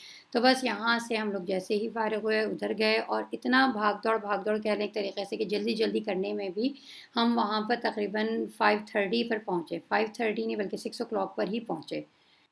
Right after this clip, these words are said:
बस जब हम यहाँ से निकले तो रास्ते में ही हमें आईएमसी हॉस्पिटल नज़र आ गया, और बस उससे कहते हैं ना एकदम से आपको याद आने लग जाता है। अब आप ये देखें, बाहर से इसकी videos मैंने बनाई, पहले सोचा अंदर चली जाऊँ, लेकिन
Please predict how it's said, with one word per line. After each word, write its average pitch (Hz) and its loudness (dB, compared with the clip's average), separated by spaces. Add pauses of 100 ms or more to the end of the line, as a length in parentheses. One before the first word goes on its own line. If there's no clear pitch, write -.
(120)
बस 214 2
जब 277 6
हम 285 6
यहाँ 254 6
से 262 2
निकले 240 4
तो 247 -2
रास्ते 214 0
में 226 2
ही 220 0
हमें 220 2
आईएमसी 202 0 (380)
हॉस्पिटल 214 2
नज़र 214 4
आ 214 8
गया, 208 6
और 202 2
बस 202 -2
उससे 208 -6
कहते 202 -4
हैं 240 0
ना 254 8
एकदम 214 2
से 226 0
आपको 214 4
याद 202 6
आने 196 4
लग 190 0
जाता 190 -4
है। 202 2
अब 196 0
आप 196 0
ये 202 -2
देखें, 196 -4
बाहर 190 -2
से 208 -4
इसकी 196 -4
videos 190 -4
मैंने 190 -2
बनाई, 185 -2
पहले 196 -6
सोचा 202 -4
अंदर 196 0
चली 190 -6
जाऊँ, 190 -4
लेकिन 180 -8